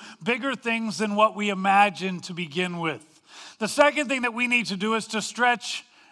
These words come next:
our commitment. Verse two of our original passage in Isaiah fifty-four says, "Enlarge the place of your tent.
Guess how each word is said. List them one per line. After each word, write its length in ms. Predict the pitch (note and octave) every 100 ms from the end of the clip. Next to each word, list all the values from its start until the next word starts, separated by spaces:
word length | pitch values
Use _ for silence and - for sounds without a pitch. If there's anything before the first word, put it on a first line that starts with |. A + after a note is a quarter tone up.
| -
our 220 | G3 G3
commitment. 800 | G3 F#3 F#3 F3+ D#3+ D3+ - - _ _ _ - _
Verse 240 | G3+ B3 -
two 240 | B3+ C4
of 100 | A3+
our 200 | A3 G#3+
original 440 | G3+ B3+ F#3+ A#3 G#3
passage 540 | G#3+ A#3 A#3+ G#3+ F3+
in 80 | G#3
Isaiah 400 | G3+ E3+ A3+ G#3+
fifty-four 680 | A#3+ A3 G#3+ F#3+ A#3+ A#3+
says, 400 | A3 A3 A3 G#3+ - - -
"Enlarge 720 | A#3 A3 G#3+ A#3+ C#4 C#4+ A3+ F3+
the 140 | A3+
place 500 | - C4 C4 C4 -
of 320 | G#3 A3 F3
your 180 | G3+ G#3+
tent. 640 | G#3+ - B3 G#3 - -